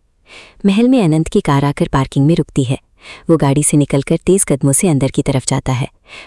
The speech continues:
पर दरवाजे के पास ही उसका सामना अरुणिमा से हो जाता है। अरुणिमा को देखकर अनंत एक पल के लिए डर जाता है और हैरानी से अरुणिमा से कहता है,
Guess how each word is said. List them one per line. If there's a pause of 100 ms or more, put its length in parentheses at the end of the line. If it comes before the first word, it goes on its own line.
(120)
पर
दरवाजे
के
पास
ही
उसका
सामना
अरुणिमा
से
हो
जाता
है। (560)
अरुणिमा
को
देखकर
अनंत
एक
पल
के
लिए
डर
जाता
है (400)
और
हैरानी
से
अरुणिमा
से
कहता
है,